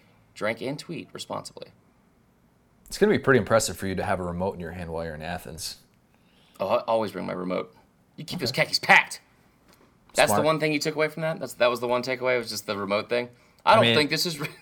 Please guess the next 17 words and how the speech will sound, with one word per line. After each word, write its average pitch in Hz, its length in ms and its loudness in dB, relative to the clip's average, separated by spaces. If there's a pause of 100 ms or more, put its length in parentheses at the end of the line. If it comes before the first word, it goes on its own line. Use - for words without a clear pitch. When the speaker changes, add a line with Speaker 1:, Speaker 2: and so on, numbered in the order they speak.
(120)
Speaker 1:
<laughs> - 280 -20
Speaker 2:
'cause, - 240 10
'cause 180 240 8
the 147 80 6
beer 165 240 12
goes 113 180 8
anywhere. 92 340 4
We 101 120 2
know 113 200 10
that, 98 320 6
but 92 200 0
just - 160 -4
the 95 80 -2
Speaker 1:
Yeah. 95 120 2
Speaker 2:
remote, 95 420 4
you 90 60 -10
know, 78 260 -10